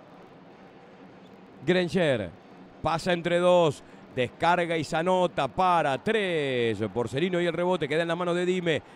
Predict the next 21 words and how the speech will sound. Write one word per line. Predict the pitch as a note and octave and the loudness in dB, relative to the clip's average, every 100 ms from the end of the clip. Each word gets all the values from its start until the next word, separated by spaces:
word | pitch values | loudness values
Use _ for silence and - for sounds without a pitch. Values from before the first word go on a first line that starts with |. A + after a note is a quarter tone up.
| - | -10
Cachetea, | B2 - C3 F#3 E3+ | -8 -6 -4 0 0
roba | - G#3+ G#3 G3 - | 2 4 4 4 2
y | |
ya | D#3+ | 2
la | G3 | 2
tiene | F#3 G3 | 2 2
Cosolito. | F#3 E3 F#3 F3+ E3 A2+ | 2 2 0 2 2 2
Salida | - D#3 F3+ | -2 4 4
para | E3+ F3 | 4 0
Vildosa. | F#3 F3+ D#3+ E3 B2 F2 - - - - - - - - - - - - - - - - - - - - - - - - - - - - - | 2 2 2 0 0 -4 -12 -20 -20 -20 -20 -20 -20 -20 -20 -20 -20 -20 -20 -20 -20 -20 -20 -20 -20 -20 -20 -20 -20 -20 -20 -20 -20 -20 -8
Jugada | G2+ C#3 D3+ | -2 0 0
número | F3 F3 | 0 0
dos, | D3+ F#3+ D#3 C#3+ | 2 2 2 0
marca | C#3+ C#3+ C#3 | -2 -2 -2
Leandro. | C#3 C3 A#2+ G2 E2 - - - - - - - | 0 2 2 0 -4 -16 -20 -20 -20 -20 -20 -2
Vildosa. | D#3+ F3+ F3+ F#3+ D#3 A#2+ E2+ D2+ - - - - - - - - - - - | -2 2 2 2 0 0 -4 -12 -20 -20 -20 -20 -20 -20 -20 -20 -20 -20 -2
Frente | F3+ F#3 E3+ | -2 0 -2
a | |
Zanota. | F3+ F3+ D#3+ D3+ A#2 F2 - - - - - - - - | 0 0 2 0 0 -4 -14 -20 -20 -20 -20 -20 -10 -4
Pasa | F3 F#3 | -2 -2
Pomoli. | D#3 F3+ F#3 F3 D#3 A2+ | -2 0 2 2 0 -2